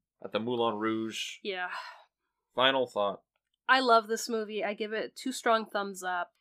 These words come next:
Speaker 2: If you want a good time that's gonna break your heart in the end,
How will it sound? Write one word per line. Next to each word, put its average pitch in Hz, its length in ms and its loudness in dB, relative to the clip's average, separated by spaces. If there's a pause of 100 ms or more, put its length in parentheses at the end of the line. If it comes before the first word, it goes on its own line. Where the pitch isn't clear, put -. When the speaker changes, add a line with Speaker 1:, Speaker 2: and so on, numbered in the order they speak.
(160)
Speaker 2:
If 233 200 2
you 247 120 -2
want 233 320 6 (520)
a 220 300 -2 (260)
good 339 240 0
time 247 540 8
that's 208 160 -8
gonna 254 180 -2
break 214 460 -6
your 220 120 -6
heart 208 340 -2
in 202 140 -6
the 202 160 -6
end, 202 420 -6